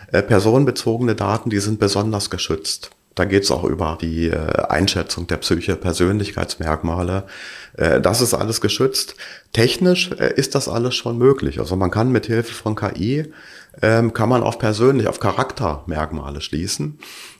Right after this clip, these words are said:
Besonders in die Schlagzeilen geraten ist damals, äh, Amazon. Die haben aus Bewerbungsgesprächen, also Filmaufnahmen, auf die fünf großen Persönlichkeitsmerkmale, also die Big Five, geschlossen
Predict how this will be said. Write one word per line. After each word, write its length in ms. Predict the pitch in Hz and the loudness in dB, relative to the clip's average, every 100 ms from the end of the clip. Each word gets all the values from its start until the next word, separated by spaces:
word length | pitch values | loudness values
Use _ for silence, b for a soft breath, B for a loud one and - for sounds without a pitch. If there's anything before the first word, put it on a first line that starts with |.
| - | 0
Besonders 540 | 95 98 110 160 147 | 2 4 6 6 6
in 120 | 135 | 4
die 80 | 113 | 2
Schlagzeilen 640 | 113 98 117 - 135 127 | 2 2 2 0 0 2
geraten 460 | 120 95 101 113 135 | 2 2 0 -2 -4
ist 160 | 107 98 | -2 0
damals, 480 | 92 95 98 - | 0 0 -2 -4
äh, 220 | - 85 - | -2 -2 2
Amazon. 680 | 127 127 104 87 127 156 B B B B - | 2 2 0 -2 -2 -4 B B B B -2
Die 120 | 95 95 | 2 4
haben 280 | 110 135 | 4 4
aus 340 | 123 - 117 - | 2 2 0 2
Bewerbungsgesprächen, 1700 | 104 90 107 156 135 90 82 - - 80 85 - - 90 120 - 80 | 2 4 4 4 4 2 -2 -4 -4 -4 -4 -6 -2 0 0 -2 -2
also 180 | 95 87 | -2 -4
Filmaufnahmen, 1080 | - 107 131 143 113 117 123 117 117 127 135 B B B B _ | 0 4 4 4 0 -2 -2 -2 -2 -2 -6 B B B B _
auf 360 | 101 107 - - | 0 0 -4 -4
die 380 | - 113 107 104 | -2 2 2 2
fünf 760 | 101 - - 131 147 143 - - | -2 -10 2 2 2 -2 -6 -2
großen 380 | 101 120 - 117 | 0 0 -2 0
Persönlichkeitsmerkmale, 1700 | 110 92 98 107 104 - - - 78 - - - 78 - 76 69 69 | 0 0 0 -2 -4 -8 -8 -6 -6 -6 -4 -2 -2 -2 -6 -4 -4
also 160 | 73 | -4
die 120 | 78 | -2
Big 220 | 82 85 - | 0 0 0
Five, 500 | 95 92 - - - | -2 -2 -4 -8 -8
geschlossen 680 | 80 - 95 - 156 160 | -4 -2 -2 -2 -6 -8